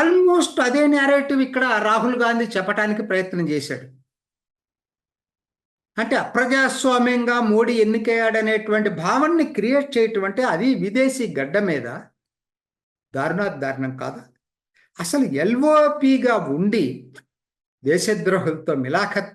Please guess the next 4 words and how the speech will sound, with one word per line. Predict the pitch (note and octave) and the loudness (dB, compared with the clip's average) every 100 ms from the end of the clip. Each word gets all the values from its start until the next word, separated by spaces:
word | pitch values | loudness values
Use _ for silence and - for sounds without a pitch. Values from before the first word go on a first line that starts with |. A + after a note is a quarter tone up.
| G3+ | -4
కావటం, | F#3+ G3 G#3 G#3+ _ _ _ _ _ _ _ _ _ _ _ _ - - | -2 -2 -8 -16 _ _ _ _ _ _ _ _ _ _ _ _ -12 -6
సిక్కులు | G#3+ - - C#4 C#3+ - - _ _ _ _ _ _ _ _ _ E3+ | -6 -4 0 2 2 -4 -16 _ _ _ _ _ _ _ _ _ -8
అసలు | E4 D4+ D#3+ | -2 0 0
ఎంత, | D3 G#3+ | -2 -2